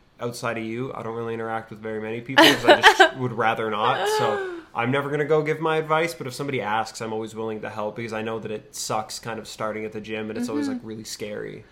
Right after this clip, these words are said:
Speaker 2: It is really scary. I mean, even I'm still scared a lot of the time when we go, but like I said, it's just something that I've become super consistent with.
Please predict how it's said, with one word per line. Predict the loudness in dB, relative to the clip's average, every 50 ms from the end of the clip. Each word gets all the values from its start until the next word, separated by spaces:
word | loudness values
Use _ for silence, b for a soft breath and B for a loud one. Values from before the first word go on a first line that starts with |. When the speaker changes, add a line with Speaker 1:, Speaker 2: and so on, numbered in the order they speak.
| b b b
Speaker 2:
It | 2 4 4 4
is | 4 2 0 2
really | 2 2 2 2 0
scary. | -2 -4 -2 -2 0 0 0 0 2
I | 4 4
mean, | 4 4 2 2
even | 2 2 2 4 4 6
I'm | 6 6 6 6 2 0
still | -2 0 0 0 0 0
scared | -2 -6 -4 -2 0 2 2 2 2 0 -4 -6 -14 -18 -20 -20 -20 _ _ _ _ _ _ _ 4
a | 4
lot | 4 4 6 8 10 10 10
of | 8 4
the | 2 0
time | -2 -2 -2 -2 0 -2
when | -2 -2 -2
we | -4
go, | -2 -2 -2 -2 -2 0 0 0 0 0 -2 B B B B B B 2
but | 4 6 6 6 4 4 4
like | 4 4 4 4
I | 4 2
said, | 2 2 0 0 0
it's | 0 0 -2
just | -2 -2
something | -2 -4 -2 -2 -2 -2 0
that | 0 2 2
I've | 2 2 0 -2
become | -6 -8 -6 -4 -2 -2 -2 -4
super | -6 -8 -8 -6 -6 -6
consistent | -6 -6 -6 -8 -8 -4 0 0 0 0 0 0 -2 -2 0 0
with. | 2 2 2 2 0